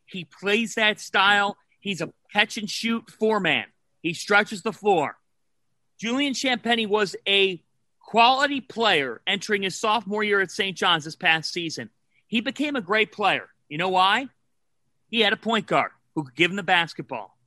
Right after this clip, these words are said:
and who defended. And Posh Alexander is that guy. After Villanova, the Big East is a mystery entering next season. If you ask ten different people at a street corner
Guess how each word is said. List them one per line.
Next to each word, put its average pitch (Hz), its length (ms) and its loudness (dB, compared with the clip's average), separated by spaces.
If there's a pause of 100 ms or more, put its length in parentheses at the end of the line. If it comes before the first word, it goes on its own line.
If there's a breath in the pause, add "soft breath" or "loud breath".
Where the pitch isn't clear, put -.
(120)
and 147 100 -4
who 147 100 -2
defended. 143 540 -2 (340)
And 147 180 -4
Posh 196 340 0
Alexander 190 680 0
is 180 240 2
that 165 240 2
guy. 135 240 2 (1080)
After 202 360 4
Villanova, 220 760 2 (400)
the 185 100 2
Big 214 260 4
East 233 280 -2
is 220 140 0
a 214 160 4
mystery 190 580 0
entering 170 340 -2
next 175 260 -2
season. 143 360 -6 (560)
If 160 200 -6
you 196 120 0
ask 196 300 2
ten 247 220 0
different 247 260 -4
people 220 320 -4
at 208 60 -2
a 190 40 -2
street 226 320 -4
corner 165 520 -4